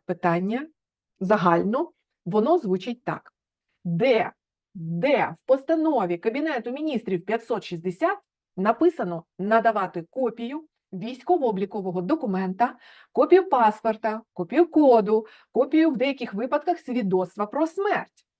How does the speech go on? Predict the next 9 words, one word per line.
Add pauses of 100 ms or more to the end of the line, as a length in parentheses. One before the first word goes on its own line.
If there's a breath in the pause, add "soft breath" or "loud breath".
(680)
В
таких
коментарях (180)
прямо
аж
крізь
літери (280)
відчуваються (120)
роздратованість